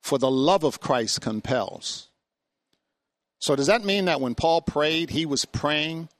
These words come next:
with the mindset of the love of Christ? And was he praying in the mindset of the universal saving significance of Jesus Christ and the universal impact of the cross for all?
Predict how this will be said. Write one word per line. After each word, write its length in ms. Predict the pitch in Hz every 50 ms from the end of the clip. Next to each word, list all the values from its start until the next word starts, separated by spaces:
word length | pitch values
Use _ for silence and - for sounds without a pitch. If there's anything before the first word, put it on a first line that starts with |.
| _ _ _ _ _ -
with 120 | 117 -
the 80 | - 127
mindset 640 | 110 117 131 143 151 151 143 139 - - 147 151 156 - _ _ _ _ _ _ _ _ _ _ _ _ _ -
of 140 | 127 110
the 100 | 107 117
love 240 | 110 113 123 139 135
of 160 | 139 123 -
Christ? 640 | - - 147 135 135 143 147 - - - - - - _ _ _ _ _ _ _ _ _ -
And 180 | - 131 123 127
was 160 | 131 131 -
he 120 | 143 131
praying 380 | - - - - 196 214 214 202
in 60 | 190
the 80 | 175 156
mindset 600 | 139 139 151 165 170 175 170 - - 170 156 156
of 120 | 151 123
the 100 | 110 117
universal 580 | 113 113 151 160 160 139 147 147 147 - - 143
saving 460 | - - - 139 151 151 143 151 147
significance 720 | - - 131 101 113 127 147 - 143 - - 147 135 -
of 120 | 127 104 -
Jesus 380 | - 123 135 135 - 139 -
Christ 500 | - - 139 135 139 143 - - - - _ _ _ _ _ _ _ _ _ -
and 140 | 131 123 123
the 100 | 117 117
universal 640 | 113 127 160 170 160 135 170 156 156 - 165 151
impact 640 | - 156 151 151 156 - 143 156 143 151 - _ - -
of 120 | 127 110
the 80 | 107 113
cross 560 | - - - 143 135 139 143 151 151 - - - _ _ _
for 320 | - - - - 123 120 120
all? 420 | - 127 131 139 143 147 160 -